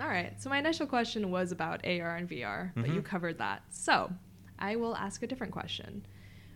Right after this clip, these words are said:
Speaker 1: With your knowledge of social media,
Speaker 2: Mm-hmm.
Speaker 1: what platform or smallish platform now do you think will be the, the next big thing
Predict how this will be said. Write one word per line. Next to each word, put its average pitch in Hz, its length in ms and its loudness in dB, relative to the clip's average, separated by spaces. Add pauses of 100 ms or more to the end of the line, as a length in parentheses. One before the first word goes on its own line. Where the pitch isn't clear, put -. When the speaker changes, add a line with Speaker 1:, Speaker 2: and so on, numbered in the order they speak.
(600)
Speaker 1:
With 247 240 2
your 269 340 6
knowledge 180 720 0
of 175 200 -2
social 180 280 -4
media, - 400 -4 (240)
Speaker 2:
Mm-hmm. 139 180 0 (340)
Speaker 1:
what 208 380 2 (100)
platform 180 760 -4 (240)
or 82 240 -4 (160)
smallish 214 1040 4
platform 180 560 0
now 165 380 -2
do 185 100 -2
you 185 60 0
think 185 220 -2
will 180 100 -2
be 175 160 -2
the, 165 120 -8 (140)
the 190 80 0
next 190 380 2
big 117 240 -4
thing - 280 -12